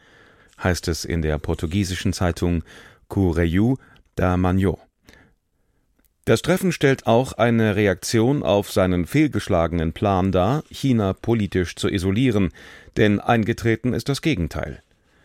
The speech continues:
Die Anwesenheit des indischen Premiers Modi steht für eine Deeskalation zwischen den beiden asiatischen Riesen. Indem der chinesische Staats- und Re-, Parteichef Xi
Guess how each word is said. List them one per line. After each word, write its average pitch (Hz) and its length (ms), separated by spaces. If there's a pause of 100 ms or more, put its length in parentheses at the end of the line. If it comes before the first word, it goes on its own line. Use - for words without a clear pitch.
(380)
Die 123 100
Anwesenheit 156 920
des 120 220
indischen 113 560
Premiers 92 520
Modi 98 460
steht 135 360
für 120 260
eine 101 280
Deeskalation 110 920
zwischen 92 360
den 90 160
beiden 82 360
asiatischen 82 680
Riesen. 82 340 (600)
Indem 139 300
der 147 160
chinesische 156 580
Staats- - 440
und 113 360
Re-, 98 240
Parteichef 110 680
Xi 135 420